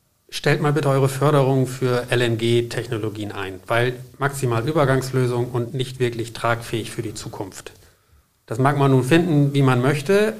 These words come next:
aber das bedeutet ja schon auch einen Einschlag in die Geschäfte von vielen Unternehmen, auch maritimen Zulieferern,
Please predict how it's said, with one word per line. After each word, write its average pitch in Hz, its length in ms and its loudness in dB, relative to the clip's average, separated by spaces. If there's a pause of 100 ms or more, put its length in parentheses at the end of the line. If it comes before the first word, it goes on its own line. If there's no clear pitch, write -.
(280)
aber 131 420 4
das 131 160 -2
bedeutet 139 320 0
ja 127 80 0
schon 170 380 2
auch 156 440 -2
einen 135 340 0
Einschlag 143 560 -2
in 127 340 -4 (340)
die 131 200 -6 (100)
Geschäfte 151 540 -2
von 135 260 -2
vielen 185 280 2
Unternehmen, 147 500 2
auch 143 180 0
maritimen 147 440 2
Zulieferern, 139 640 -2